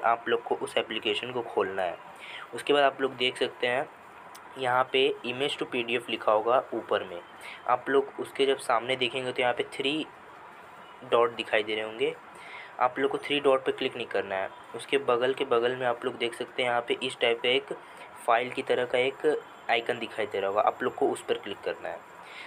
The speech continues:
जब आप लोग उस पर click करेंगे तो आप लोग यहाँ देख सकते हैं आप लोग को जिस image का मतलब select करना है, मतलब जिसका आपको video बनाना है,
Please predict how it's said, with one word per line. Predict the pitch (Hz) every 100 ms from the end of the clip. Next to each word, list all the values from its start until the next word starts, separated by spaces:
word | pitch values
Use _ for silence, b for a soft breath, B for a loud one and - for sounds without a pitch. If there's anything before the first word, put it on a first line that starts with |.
| B
जब | 127
आप | 131 131
लोग | 135 131
उस | 123
पर | 139
click | 139 135
करेंगे | - 131 131 143 170 B B -
तो | -
आप | 123 127
लोग | 131
यहाँ | 127 123
देख | 123
सकते | - 120 -
हैं | 139
आप | - 127 127
लोग |
को | 135 139
जिस | 143 165 -
image | 131 127 131 - - B B B B - -
का | 127 123 131 127
मतलब | 120 123 123 -
select | - 123 131 -
करना | 120 117
है, | 113 120
मतलब | 120 127 123
जिसका | 117 - 135
आपको | 131 135
video | 131 120 113 123
बनाना | 120 110 104
है, | 110